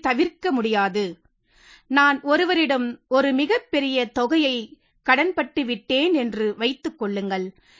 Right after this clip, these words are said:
என்னால் அந்த கடனை திரும்ப செலுத்த முடியாத நிலையில் நான் அவரிடம் போய், "ஐயா, நான் உங்களிடம் பட்ட கடனை என்னால் திரும்ப செலுத்த முடியாத நிலையில் இருக்கிறேன். ஆனால் அதற்கு பதிலாக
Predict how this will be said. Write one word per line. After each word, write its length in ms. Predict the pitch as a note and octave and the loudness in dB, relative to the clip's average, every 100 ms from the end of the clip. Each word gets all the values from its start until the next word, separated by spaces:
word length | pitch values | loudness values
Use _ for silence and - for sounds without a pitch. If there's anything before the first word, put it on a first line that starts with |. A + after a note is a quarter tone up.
| - | -4
என்னால் 500 | C4 D4 D#4 E4 G#4 | 0 2 4 4 2
அந்த 300 | D#4 B3+ A#3 | 0 0 -4
கடனை 540 | - B3 C4+ C4 B3 - | 0 0 2 -2 -4 -2
திரும்ப 340 | D#4+ F4+ D#4+ | 0 2 0
செலுத்த 420 | B3+ B3+ - - | 0 -4 -4 -2
முடியாத 540 | D4 D4 D#4 D#4 D#4+ D#4+ | 0 0 2 4 4 2
நிலையில் 500 | A#3+ A3+ A3 G#3+ - _ - - | -2 -2 -2 -4 -6 _ -20 0
நான் 340 | C4+ E4 G#4 | 4 4 4
அவரிடம் 600 | D4+ A#3 A3+ A#3 A#3 A3 | 0 0 -2 0 -4 -4
போய், 380 | C#4+ D4 A3+ G#3+ _ - | -2 0 0 -6 _ -8
"ஐயா, 500 | B3 C4 C#4 D4 E4+ | -4 0 2 2 2
நான் 360 | A3+ A#3 A3+ A3 | -2 0 2 0
உங்களிடம் 680 | A#3+ B3 B3+ B3 A#3 A#3 A3+ | -6 -2 0 0 0 -4 -4
பட்ட 320 | B3+ B3 G#4 | -4 -2 -4
கடனை 600 | - A#3+ A#3 A3+ A3 G#3+ - | -2 0 0 -2 -6 -8 -6
என்னால் 500 | A3+ A3+ G#3+ G#3+ G3+ | -2 0 0 -2 0
திரும்ப 360 | D#4 F#4 D#4 | 0 0 -2
செலுத்த 440 | B3 A3+ A#3 - A#3+ | -2 -4 -4 -4 -4
முடியாத 560 | G#3 G#3+ A#3 C4+ F#4+ | -2 -2 2 2 2
நிலையில் 440 | F4 A3+ G#3+ G#3 F#3+ | -2 -2 -2 -4 -4
இருக்கிறேன். 600 | G#3+ G#3 A3 G3+ G3 - _ - - - | -8 -6 -4 -4 -4 -8 _ -20 -20 -4
ஆனால் 480 | C#4+ E4 E4+ D4 C4 | 2 4 4 2 2
அதற்கு 560 | A#3 A#3+ F#4+ - A4+ C#4+ | -2 0 -2 -2 -2 0
பதிலாக 720 | A3+ B3 A#3 A3 G#3+ G3+ | 0 2 2 2 0 -6